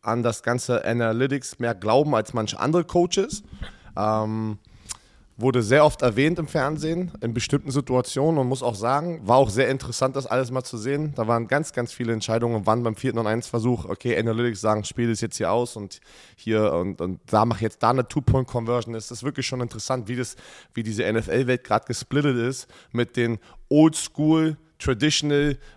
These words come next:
äh, das sind die Calls in den Situationen und natürlich junge Coaches, die jetzt wirklich viel Analytics reinholen, ähm, wie ein Coach, der auch gefeuert wurde, aber da wird gleich drüber sprechen. Chargers, äh, gegen die Cleveland Browns.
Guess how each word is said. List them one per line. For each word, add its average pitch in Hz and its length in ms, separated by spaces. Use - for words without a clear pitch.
äh, 117 320
das 120 260
sind 127 100
die 123 80
Calls 135 320
in 110 140
den 123 180
Situationen 143 760
und 123 180
natürlich 120 380
junge 147 220
Coaches, 147 560
die 120 100
jetzt 123 260
wirklich 131 280
viel 147 440
Analytics 120 560
reinholen, 113 640
ähm, 98 500
wie 110 160
ein 107 140
Coach, 117 240
der 104 100
auch 104 60
gefeuert 110 400
wurde, 92 300
aber 82 220
da 87 180
wird 85 200
gleich 90 160
drüber 85 220
sprechen. 101 380
Chargers, 151 600
äh, 123 220
gegen 127 260
die 113 180
Cleveland 120 400
Browns. 107 420